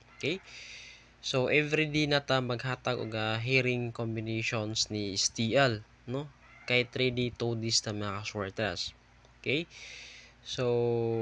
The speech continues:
ato nang usbo ng ato nga pamagi, mga kaswertres, no? Sa pag, ah, post, no? So, three D, two Ds, and one D si S T L.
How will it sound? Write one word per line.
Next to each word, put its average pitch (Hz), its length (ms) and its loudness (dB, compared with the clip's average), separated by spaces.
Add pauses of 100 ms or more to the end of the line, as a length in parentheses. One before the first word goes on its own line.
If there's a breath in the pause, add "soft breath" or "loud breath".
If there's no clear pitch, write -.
(1000)
ato 139 240 -2
nang 143 160 4
usbo 139 160 -2
ng 131 160 4
ato 127 240 2
nga 120 240 0
pamagi, 120 480 0
mga 113 320 -2
kaswertres, 113 640 0
no? 120 160 -2
Sa 120 240 -4
pag, 107 320 -4
ah, 101 400 -2 (440)
post, 117 680 -2
no? 131 160 -6 (800 loud breath)
So, 113 400 -2 (360)
three 127 160 0
D, 131 160 2
two 127 240 2
Ds, 120 360 2
and 110 200 -2
one 110 160 -2
D 110 160 -2
si - 120 -8
S - 120 -2
T 104 200 -6
L. 90 160 -2